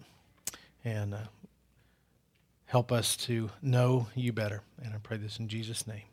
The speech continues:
Amen. For those of you that are probably under the age of, I don't know, thirty, uh, twenty,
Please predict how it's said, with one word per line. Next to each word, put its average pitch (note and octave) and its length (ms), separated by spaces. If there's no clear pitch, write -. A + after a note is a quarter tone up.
Amen. A2 280
For D#3 100
those F3+ 220
of E3 120
you E3 300
that D3 180
are C#3 320
probably D3 320
under D#3 180
the C#3 140
age C#3+ 320
of, B2 340
I A#2+ 80
don't C3+ 140
know, B2 240
thirty, C3 380
uh, A2+ 140
twenty, C#3+ 320